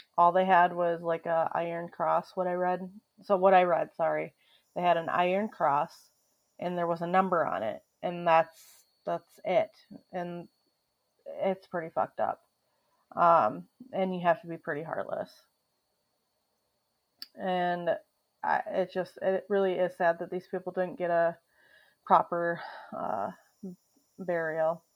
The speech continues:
But I do understand it was a different time, but still, it, it's pretty messed up. Um, I am thankful that today most people are treated with more respect. But anyways, I dig-,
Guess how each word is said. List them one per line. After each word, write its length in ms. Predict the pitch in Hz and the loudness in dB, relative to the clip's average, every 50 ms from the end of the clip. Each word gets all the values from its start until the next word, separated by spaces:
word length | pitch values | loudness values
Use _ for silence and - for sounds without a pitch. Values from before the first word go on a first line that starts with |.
| _ _ _ | _ _ _
But 320 | 196 185 170 - - - - - _ _ _ _ _ _ _ _ _ _ _ _ _ _ _ _ _ _ _ _ _ _ _ _ _ _ _ _ - - | 8 8 8 6 4 -4 -18 -20 _ _ _ _ _ _ _ _ _ _ _ _ _ _ _ _ _ _ _ _ _ _ _ _ _ _ _ _ -14 -4
I 140 | - 185 190 | 0 0 2
do 160 | 180 190 185 | 2 2 0
understand 420 | 190 185 180 - - 196 185 180 175 | 0 0 -2 -6 -4 -4 -4 -2 -2
it 60 | 165 | -2
was 140 | 180 170 170 | -2 -4 -2
a 40 | |
different 280 | 170 170 165 - - - | -4 -6 -6 -6 -8 -2
time, 540 | 214 220 220 220 214 214 208 208 208 208 202 _ _ _ _ _ _ _ _ _ _ _ _ _ _ - 202 - _ _ _ | 2 4 6 8 8 6 6 4 0 -4 -8 _ _ _ _ _ _ _ _ _ _ _ _ _ _ -20 -20 -20 _ _ _
but 300 | - 175 170 - - - | 2 2 2 2 0 -6
still, 380 | - - - - - - 185 - _ - | -12 -6 -4 -4 -4 -4 -6 -10 _ -8
it, 340 | - 170 160 - - 165 165 | -6 -4 -4 -2 -4 -4 -6
it's 140 | 165 - | -8 -10
pretty 300 | _ - 147 - 156 185 - _ _ _ _ | _ -12 -10 -10 -10 -12 -14 _ _ _ _
messed 320 | - 156 - - - - 190 | -8 -6 -6 -8 -8 -8 -8
up. 220 | - - - - _ _ _ _ _ _ _ - - - _ _ _ _ _ _ _ _ _ _ _ _ _ - - | -6 -6 -8 -10 _ _ _ _ _ _ _ -20 -20 -20 _ _ _ _ _ _ _ _ _ _ _ _ _ 0 6
Um, 440 | 208 214 214 202 196 190 190 196 190 - - - - | 8 10 10 12 10 8 8 6 2 -2 -2 2 6
I 160 | 226 214 220 | 8 8 8
am 160 | 226 226 220 | 8 6 6
thankful 380 | - 214 202 196 196 - 202 190 | 4 4 4 4 4 4 4 6
that 180 | 185 170 - | 6 4 2
today 220 | - 180 185 175 175 | 0 0 0 0 0
most 260 | 175 175 175 - - | 0 -2 -4 -6 -10
people 200 | 190 - 160 151 | -10 -4 -4 -4
are 60 | - | -4
treated 380 | - - 202 180 175 180 170 175 | -4 -8 -8 -8 -6 -6 -8 -8
with 160 | 170 170 - | -8 -8 -6
more 220 | 175 170 165 170 | -6 -6 -6 -6
respect. 580 | 170 - - - _ - 117 - - _ _ - - - - - _ _ _ _ _ _ _ _ _ 254 _ _ _ _ _ _ _ _ _ _ _ _ _ | -8 -10 -12 -10 _ -4 -4 -4 -4 _ _ -20 -20 -20 -20 -20 _ _ _ _ _ _ _ _ _ _ _ _ _ _ _ _ _ _ _ _ _ _ _
But 140 | 196 196 190 | 0 2 2
anyways, 400 | 185 180 175 170 165 165 165 170 | 2 2 0 -2 -2 -4 -2 0
I 100 | 165 165 | -2 0
dig-, 240 | 165 170 170 165 | 0 -4 -6 -6